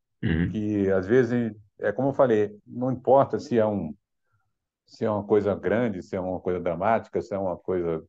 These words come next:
Speaker 2: sei lá,
Speaker 1: Uhum.
Speaker 2: não importa se é um veículo, uma T V Globo, sei lá, não
Speaker 1: Sim.
Speaker 2: importa isso. O que
Speaker 1: Sim.
Speaker 2: importa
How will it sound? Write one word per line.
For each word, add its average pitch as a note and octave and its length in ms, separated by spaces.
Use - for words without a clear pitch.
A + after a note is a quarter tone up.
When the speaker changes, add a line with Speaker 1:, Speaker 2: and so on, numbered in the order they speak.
Speaker 2:
sei A#2+ 120
lá, F2 320
Speaker 1:
Uhum. E2+ 240
Speaker 2:
não G2+ 100
importa A#2 440
se A2 220
é A2 60
um G2 320
veículo, G#2 680
uma F#2+ 120
T - 160
V F#2+ 160
Globo, F2+ 460
sei - 180
lá, G2 180
não G2+ 120
Speaker 1:
Sim. C3+ 80
Speaker 2:
importa A#2+ 440
isso. D#2 360
O - 20
que - 140
Speaker 1:
Sim. A#2 60
Speaker 2:
importa A2+ 340